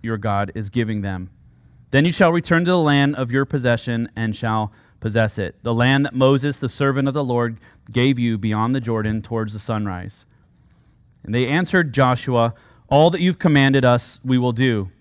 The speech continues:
Wherever you send us, we will go. Just as we obeyed Moses in all things, so we will obey you.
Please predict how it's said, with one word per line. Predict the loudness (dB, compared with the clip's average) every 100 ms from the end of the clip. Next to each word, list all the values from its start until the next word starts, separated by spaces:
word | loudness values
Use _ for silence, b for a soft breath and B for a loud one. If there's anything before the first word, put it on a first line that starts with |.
| _
Wherever | -4 2 2 2
you | 2 0
send | 2 0 2
us, | 0 -2 -6
we | -4 -2
will | -2
go. | 0 0 0 -4 b b b b b b
Just | 2 2 4
as | 0 2
we | 2
obeyed | 4 4 4
Moses | 2 0 -2 -4
in |
all | -4 -4
things, | -4 -4 -4
so | -4 -2 0
we | -2
will | -2 -2
obey | -2 -2 0 -2 -4
you. | -4 -2 -2 -4